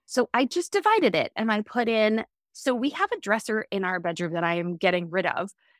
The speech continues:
There's nothing in it. There is nothing in it.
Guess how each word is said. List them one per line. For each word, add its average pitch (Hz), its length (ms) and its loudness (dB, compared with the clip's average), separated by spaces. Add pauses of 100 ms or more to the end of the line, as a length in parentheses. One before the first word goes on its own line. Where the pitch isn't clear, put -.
(140)
There's 240 160 2
nothing 285 260 4
in 339 80 6
it. 254 160 2 (300)
There 254 120 6
is 277 200 4 (160)
nothing 269 340 4
in 262 120 4
it. 254 180 2